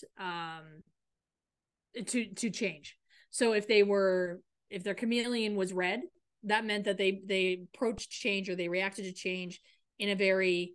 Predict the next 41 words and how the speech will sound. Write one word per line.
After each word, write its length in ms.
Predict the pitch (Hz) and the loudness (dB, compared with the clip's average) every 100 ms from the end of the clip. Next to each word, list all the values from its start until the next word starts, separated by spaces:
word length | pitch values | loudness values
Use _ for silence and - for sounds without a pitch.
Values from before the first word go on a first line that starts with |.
| _ _ _ _ - | _ _ _ _ -10
aggressive 560 | 220 - 214 208 240 202 | -10 -4 -4 -2 0 0
and 120 | 190 | -2
negative 360 | 185 185 175 | -2 -2 -4
way. 420 | 175 160 160 156 - | -8 -12 -12 -16 -16
So 200 | - 202 | -6 -2
they, 200 | 190 185 | 0 0
they 160 | 180 180 | 0 -2
get 280 | 185 175 - | -2 -4 -2
angry, 440 | 202 214 190 165 170 | 2 2 0 -4 -4
they 140 | 175 | -4
get, 300 | 175 165 185 - | -6 -6 -10 -10
like, 200 | 202 175 | -8 -6
they 120 | 175 | -6
lash 320 | 175 170 170 | -4 -4 -2
out. 260 | 220 196 175 - _ _ | -2 -2 -2 -8 _ _
So 300 | - 220 202 | -4 2 2
when 560 | 185 190 202 190 185 185 _ | 2 -2 -2 -2 -6 -10 _
they 340 | 196 202 190 185 | -2 2 2 0
are 520 | 180 185 170 185 175 | -2 -2 -2 -4 -2
faced 280 | - 202 - | 0 0 -2
with 120 | 180 | -10
change, 460 | - 277 208 190 - _ - | -4 -4 -2 -6 -10 _ -6
what 140 | 220 | -2
are 60 | 220 | 0
some 240 | 214 220 | 0 -2
of 80 | 196 | -2
the 140 | 180 | -4
things 320 | 170 240 220 190 | -6 -4 -4 -4
that 160 | 175 | -4
they 100 | 180 | -4
can, 300 | 175 190 180 _ | -4 -6 -8 _
they 160 | 202 185 | -6 -6
can 240 | 180 180 | -4 -4
lower 280 | 185 202 202 | 0 2 2
their 160 | 190 175 | 0 -2
temperature? 680 | 202 180 175 180 190 175 220 _ _ _ - | -4 -8 -8 -10 -8 -10 -12 _ _ _ -8
Um, 360 | 190 180 175 | -4 -4 -4
they 180 | 170 175 | -4 -4
can, 320 | 175 190 180 | -4 -4 -6
you 160 | 175 180 | -8 -8
know, 240 | 170 165 | -8 -14